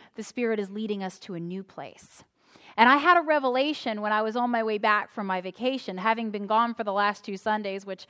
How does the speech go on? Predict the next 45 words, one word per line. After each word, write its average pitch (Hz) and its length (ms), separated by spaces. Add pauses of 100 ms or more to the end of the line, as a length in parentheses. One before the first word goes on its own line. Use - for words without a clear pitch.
(360)
I 196 60
want 226 180
to - 80
try 214 260
never 196 240
to 190 120
do 220 240
again, 180 300
because 185 280
after 254 260
the 196 100
first 269 360
Sunday, 170 560 (360)
you're 233 120
thinking, 254 300
"Okay, 427 200
I 302 200
had 339 180
a 339 80 (160)
rest." 214 260
And 233 100
then 254 120
after 247 180
the 208 80
second 339 300
Sunday, 208 400
you're 226 100
like, 220 260
"This 269 200
is 349 120
not 254 320
so 254 140
good 330 240
anymore. 185 560 (640)
I'm 330 80
kind 294 180
of 233 80
ready 214 220
to 233 80
be 269 80
back 349 280
with 226 160
you." 170 360 (440)
And 233 320
so 269 540